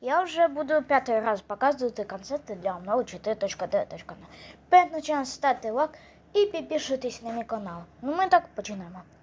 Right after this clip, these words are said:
На першому концерті ми бачимо новий транспорт, а іменно ось такий трактор. І, кстати, цей трактор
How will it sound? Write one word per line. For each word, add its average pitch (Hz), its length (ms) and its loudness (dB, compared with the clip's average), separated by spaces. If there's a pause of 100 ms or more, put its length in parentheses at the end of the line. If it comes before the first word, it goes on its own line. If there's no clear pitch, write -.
(2000)
На 220 80 -6
першому 359 320 2
концерті 370 340 2
ми 339 140 2
бачимо 277 440 4
новий 247 500 4
транспорт, 240 960 -6
а 233 80 -4
іменно 262 320 0
ось - 140 -2
такий 233 260 -2
трактор. - 680 -12 (840)
І, 247 80 0
кстати, 262 340 4
цей 254 200 0
трактор 269 540 0